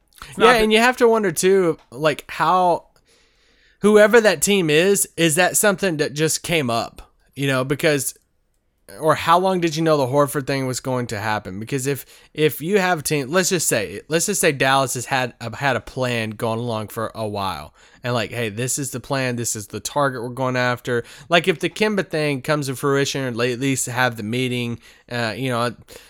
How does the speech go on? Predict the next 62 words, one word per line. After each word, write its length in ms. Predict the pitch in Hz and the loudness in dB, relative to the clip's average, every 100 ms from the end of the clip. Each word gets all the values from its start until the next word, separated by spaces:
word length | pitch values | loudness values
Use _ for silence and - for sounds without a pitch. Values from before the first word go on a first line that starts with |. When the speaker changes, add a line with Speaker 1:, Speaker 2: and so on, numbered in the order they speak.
| _ | _
Speaker 2:
twelve 280 | - 139 131 | -4 -2 0
oh 120 | 131 | 0
one, 200 | 123 120 | 0 -4
well, 100 | 123 120 | -6 -6
it's 100 | 123 | -4
not 80 | |
even 140 | 113 101 | -6 -6
twelve 240 | 117 107 | -8 -6
oh 60 | 104 | -6
one, 100 | 90 | -4
it's 100 | - | 0
six 260 | 247 - | 0 2
oh 140 | 190 165 | 2 2
one. 260 | 160 143 - - - - | 0 -4 -8 -20 -14 -4
Uh, 280 | 143 135 113 | -2 0 -2
if 160 | 143 | -4
they 200 | - 151 | 0 0
have, 360 | 147 151 143 131 | 0 2 0 0
Speaker 1:
Yeah, 120 | 151 117 | -4 -4
Speaker 2:
you 40 | |
know, 40 | |
Speaker 1:
whatever 280 | 135 147 131 | -2 -2 -2
time 260 | 104 104 85 | -6 -14 -18
it's 100 | - | -20
gonna 120 | - - - | -20 -20 -12
be. 80 | 143 | 0
Speaker 2:
yeah, 180 | 156 127 | 2 2
if 160 | 131 - | 0 0
they 120 | 160 | 2
have 200 | 170 165 | 2 2
the 80 | 139 | 0
meeting 320 | 147 156 156 | 2 2 2
right, 260 | 151 143 | 2 0
like, 260 | - 165 - | 0 -2 2
that 300 | 202 202 - | 2 2 -2
at 180 | 135 160 | -4 -2
least 320 | 156 165 - | 2 2 2
plays 240 | 175 165 143 | 2 2 2
into 360 | 143 - 151 | -2 -2 -2
the 180 | 139 135 | 0 0
idea 400 | 131 127 131 123 | 0 0 0 0
of 100 | 110 - _ - | -2 -10 _ 0
there 120 | 147 | 2
was 120 | 131 | 2
a 60 | 123 | -2
plan 320 | - 127 123 | -4 -2 -2
in 80 | 117 | -2
place 260 | 127 117 | -2 -2
for 120 | - | -4
a 40 | 113 | -2
long 200 | 117 113 | -2 -2
time. 200 | 123 104 - - - | -4 -4 -10 -20 -8
If 120 | 147 | 2
this 180 | 170 233 | 4 4
Horford 400 | 175 202 202 160 | 4 2 2 -2
thing 220 | 160 143 | 0 -2
truly 360 | - 180 175 143 | -2 2 2 2
did 220 | 131 143 | 2 0
come 160 | 156 143 | 0 0
out 160 | 127 | 0
of 80 | 110 | -2
nowhere, 540 | 117 135 139 117 107 | -2 0 0 0 -2